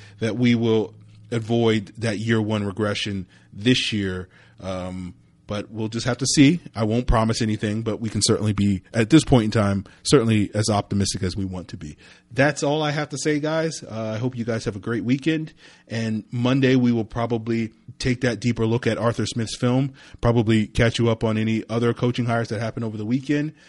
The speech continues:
And then probably Tuesday, the plan right now is to do the running back review.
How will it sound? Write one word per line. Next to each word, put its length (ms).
And 200
then 200
probably 420
Tuesday, 380
the 100
plan 320
right 180
now 300
is 400
to 260
do 240
the 100
running 280
back 280
review. 540